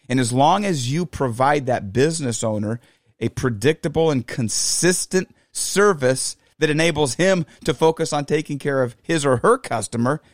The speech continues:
wow, it's an entirely different dynamic. The emotion is removed. Think about the difference between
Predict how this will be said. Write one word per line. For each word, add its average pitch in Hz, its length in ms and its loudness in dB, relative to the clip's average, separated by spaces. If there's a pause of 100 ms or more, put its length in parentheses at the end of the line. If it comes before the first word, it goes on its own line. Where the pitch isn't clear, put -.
(260)
wow, 151 320 2
it's - 160 -2
an 185 60 2
entirely 180 800 0 (360)
different 151 520 0 (260)
dynamic. 156 640 2 (100)
The 123 220 0
emotion 165 880 2
is 160 300 4
removed. 190 760 2 (200)
Think 247 180 0
about 240 280 0
the 190 80 -2
difference 175 400 -2
between 147 580 0